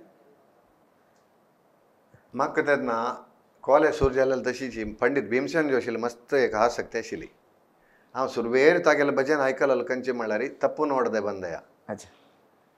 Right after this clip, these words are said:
Speaker 1: तें म्हाका भारी एक मनाक इम्प्रेस जाल्लें। हांव त्या भजन मस्त पंत सांगली आनी ताजे मागीर भी-, भीमसेन जोशी मामालें मस्त भजन। हांव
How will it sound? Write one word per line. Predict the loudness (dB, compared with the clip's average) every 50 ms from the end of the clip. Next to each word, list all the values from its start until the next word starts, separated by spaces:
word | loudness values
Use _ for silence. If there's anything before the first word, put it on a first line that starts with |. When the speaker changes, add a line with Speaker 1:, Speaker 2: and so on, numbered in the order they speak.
| _ _ _ _ -20 _ _ _ _ _ _ _ _ _ _ 4
Speaker 1:
तें | 6 6 6
म्हाका | 6 2 0 2 2 4 4 4 4
भारी | 2 2 4 6 8 8 8 8 6
एक | 4 4 4
मनाक | 0 0 2 2 2 0 0 -2
इम्प्रेस | -4 -2 0 0 0 2 0
जाल्लें। | 0 0 0 0 -2
हांव | 0 0 0 0 0 0 -2 -4 -4 -6 -8 -8 -10 -12 -16 _ _ _ _ _
त्या | 0 0
भजन | 2 2 2 2 2 -2
मस्त | -2 -4 -6 -8 -10 -6 -6 0
पंत | 2 2 2 2
सांगली | -2 -4 -4 -4 -4 -2 -4 -4
आनी | -4 -4 -6 -6 -6 -6 -6 -8 -10 -12 -14 _ _ _ _ _ _ _
ताजे | 0 0 2 2
मागीर | 0 -2 0 0 -2 -2 0 -2 -2 -2 -4 -6 -8 -14 -20 _ _ _ _ _
भी-, | -4 -4 -4 -6 -14 -2
भीमसेन | 0 0 0 2 2 2 2 4
जोशी | 2 2 2 0
मामालें | 0 0 0 0 0 2 2 2
मस्त | 2 0 -4 -4 2 2 4
भजन। | 4 6 6 6 4 4 2 -4 -6 -12 -18 _ _ _ _
हांव | -6 -2 -2 -2 -2 -4